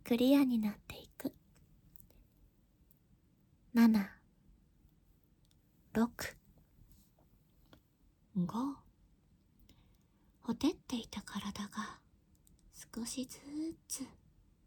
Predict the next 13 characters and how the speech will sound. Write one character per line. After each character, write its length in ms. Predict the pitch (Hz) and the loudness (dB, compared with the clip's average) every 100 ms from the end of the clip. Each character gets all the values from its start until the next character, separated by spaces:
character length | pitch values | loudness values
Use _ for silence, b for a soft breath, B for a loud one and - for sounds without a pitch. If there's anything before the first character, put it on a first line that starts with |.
| _ - _ - - 294 | _ -20 _ -20 -2 0
え 40 | 330 | 2
て 140 | - | 0
い 140 | 190 - | -10 -10
く。 160 | - - _ - _ - _ _ _ _ - - _ _ _ _ _ _ _ - - - - - _ _ _ _ _ | -20 -20 _ -20 _ -20 _ _ _ _ -20 -20 _ _ _ _ _ _ _ -20 -20 -20 -20 -20 _ _ _ _ _
四、 360 | 208 196 240 226 - _ _ - _ _ _ - - _ - _ _ _ _ _ - _ _ _ - | 0 2 4 0 -8 _ _ -20 _ _ _ -20 -20 _ -20 _ _ _ _ _ -20 _ _ _ -12
三、 480 | - 262 262 254 254 - _ - - - _ _ _ - - _ _ - - - - - - _ - | -4 2 4 2 -2 -14 _ -20 -20 -20 _ _ _ -20 -20 _ _ -20 -20 -20 -20 -20 -20 _ 0
二。 440 | 233 269 330 262 - - _ - - _ _ _ _ - - | 4 6 4 0 -8 -20 _ -20 -20 _ _ _ _ -14 0
重 280 | 202 220 254 | 6 6 6
か 160 | 247 | 0
っ 60 | 226 - | -4 -4
た 100 | 175 | -6
体 480 | - 180 202 208 202 | -2 -2 -2 0 2
も 280 | 214 214 | 2 2